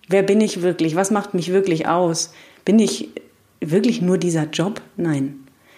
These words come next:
Wer bin ich im Kern? Wie sollen meine Beziehungen aussehen? Wen sehe ich in meinem Leben?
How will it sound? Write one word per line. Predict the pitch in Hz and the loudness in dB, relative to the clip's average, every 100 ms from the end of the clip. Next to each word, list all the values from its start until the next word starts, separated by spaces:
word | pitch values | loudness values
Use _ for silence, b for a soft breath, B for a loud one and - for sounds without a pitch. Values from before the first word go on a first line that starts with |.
| B B B | B B B
Wer | 170 175 | -2 2
bin | 196 | 4
ich | 208 196 | 2 2
im | 165 | -2
Kern? | - 175 165 151 143 143 _ _ _ - _ _ _ - _ _ _ 175 | -2 0 2 2 -2 -10 _ _ _ -20 _ _ _ -20 _ _ _ -4
Wie | 190 226 190 | 0 2 2
sollen | 190 185 | 2 2
meine | 180 175 | 2 0
Beziehungen | 160 160 - 190 170 165 | 0 -2 -2 0 2 0
aussehen? | 175 180 156 147 147 | -2 -2 -2 -2 2
Wen | 165 160 | 2 2
sehe | 196 | 2
ich | 190 - | 2 0
in | 160 | 0
meinem | 156 156 | 2 2
Leben? | 156 170 156 | 2 2 0